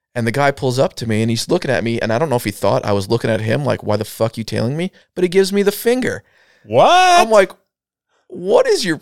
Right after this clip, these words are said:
Speaker 1: you, I'm sorry you're having a bad day, dude.
Speaker 2: Yeah. Dudes like that make me laugh. I just laugh
Speaker 1: Like,
Speaker 2: at
Speaker 1: you,
Speaker 2: 'em.
Speaker 1: you must be so, such, in such a hurry, or you're just having such a bad day that you have to do that. Like,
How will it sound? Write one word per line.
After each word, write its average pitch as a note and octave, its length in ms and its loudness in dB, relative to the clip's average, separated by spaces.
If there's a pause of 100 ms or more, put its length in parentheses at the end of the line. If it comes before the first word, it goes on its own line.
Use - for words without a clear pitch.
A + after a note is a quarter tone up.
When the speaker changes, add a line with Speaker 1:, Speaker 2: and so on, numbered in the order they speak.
Speaker 1:
you, D#3+ 340 -6 (340)
I'm - 180 -4
sorry A#3+ 280 0
you're D#3 100 2
having D3 280 0
a A#2 40 -4
bad A2 300 0
day, G2+ 240 0
dude. G#2+ 220 -4
Speaker 2:
Yeah. G#2+ 300 -2 (100)
Dudes G#3 180 0
like D#3 220 4
that B2+ 160 2
make B2 160 -2
me A2 80 -4
laugh. F#2+ 400 0
I A#2+ 100 2
just A#2 160 -4
laugh G2+ 180 2
Speaker 1:
Like, G2+ 120 2
Speaker 2:
at G2 120 -2
Speaker 1:
you, G2 80 0
Speaker 2:
'em. F#2 60 -8
Speaker 1:
you D3+ 200 -4
must G#3+ 220 0
be D3 100 -2
so, - 640 0 (240)
such, - 260 -4
in A#2+ 120 -6
such - 240 -2
a F3 60 -4
hurry, F3 520 0 (220)
or A#2 160 -2
you're A#3 100 0
just - 360 -4
having C#3 260 -4
such - 260 -6
a - 40 -6
bad A#2 320 0
day G#2 160 0
that - 160 -4
you G#2+ 40 -2
have G#2+ 80 -4
to - 60 -14
do F#2+ 160 -4
that. C#3 160 -2
Like, - 140 -6